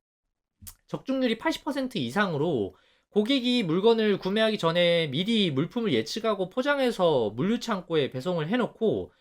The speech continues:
고객이 주문을 하면 바로 배송하는 시스템이죠. 그래서 배송 시간이 단축될 수밖에 없는 것이고요. 재고 관리를 예측한 데이터를 바탕으로 하기 때문에 비용이 적게 들고 배송 시간도 줄일 수 있는 것인데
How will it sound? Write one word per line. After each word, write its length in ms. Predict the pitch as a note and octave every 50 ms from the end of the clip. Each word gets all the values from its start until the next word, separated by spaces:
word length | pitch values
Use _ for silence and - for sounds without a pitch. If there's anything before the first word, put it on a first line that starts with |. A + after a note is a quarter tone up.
| _ _ _ _ _ _ _
고객이 360 | - F#3+ G3 A3+ A3+ A3 G#3
주문을 420 | - - A3 A#3+ C#4 C#4 C4+ B3+ A#3+
하면 240 | A#3+ A#3 A3 F3+ D3
바로 440 | - C3+ D3+ G#3 B3+ B3 F#3 C3+
배송하는 440 | - C3 D3+ F3 G#3+ G3+ F#3 D#3 C3+
시스템이죠. 640 | - - A#2+ - - A3+ D3+ A2+ G2 F2 F2+ F2+ E2+ - _ _ _ _ -
그래서 220 | G3+ A3 - -
배송 300 | - C#3 D3 G#3+ A3+ A#3+
시간이 280 | - B3+ A#3 A3 G3+ -
단축될 440 | - C3+ C#3 - A3 - - G3
수밖에 340 | F#3+ - - E3 - - B2+
없는 300 | G#2 G#2 C3 D3+ E3 D3+
것이고요. 480 | A#2+ G#2 - - - _ G#2 F#2 E2+ - _ _ _ _ _ _ _ _ _
재고 280 | - E3 G3 A#3+ C4 B3
관리를 300 | C4 C4 C4 B3+ A#3+ F3+
예측한 420 | A3+ A3+ - - - A#3+ A3+ G#3
데이터를 400 | E3 F3 G3 - - C4 B3+ A#3
바탕으로 480 | E3 C3+ - - G3 G3 G3 F#3+ F#3+ F#3
하기 240 | G3+ A#3+ A#3+ A#3+
때문에 640 | A#3 G#3+ G3 F3 D#3+ D3 E3+ F#3 E3 B2 G2+ F#2 F2+ - _ _ _ _ _ _
비용이 300 | G3 A3+ B3+ C4+ C4 -
적게 300 | D#3+ C#3+ - G#3 G#3 G#3
들고 280 | G#3+ G#3 G3+ G3 F#3
배송 300 | - D3 D#3 G3+ A#3 A#3+
시간도 500 | A#3 - B3+ C4 B3 B3 A3 A3+ G#3+ F#3+
줄일 240 | - - F3+ A#3 B3
수 140 | B3 - G3
있는 200 | D3+ D#3 E3+ E3+
것인데 680 | D#3+ C#3 - - A2+ A2 C#3+ D#3+ C#3+ G#2 F2+ F2 -